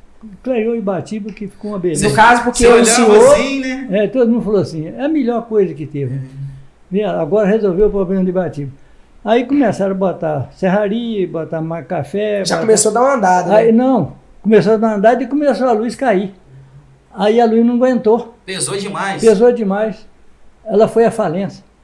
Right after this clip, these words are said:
Speaker 2: Nossa!
Speaker 3: E o que, o que que foi a solução pra isso?
Speaker 1: Aí foi a solução que o, o governador deu um motor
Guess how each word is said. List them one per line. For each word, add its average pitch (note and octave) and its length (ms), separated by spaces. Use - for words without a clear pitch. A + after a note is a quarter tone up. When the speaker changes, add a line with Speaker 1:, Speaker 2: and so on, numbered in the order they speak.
Speaker 2:
Nossa! G#3 440
Speaker 3:
E C4+ 220
o - 20
que, C4 140
o A#3 240
que C4+ 160
que - 80
foi C4 140
a A3+ 40
solução G3+ 460
pra F3 180
isso? C#3 320
Speaker 1:
Aí G#3+ 280
foi A#3 180
a - 40
solução A#3 540
que B3+ 120
o, F3+ 560
o F#3+ 80
governador F#3 880
deu G#3 160
um A3+ 80
motor G3 600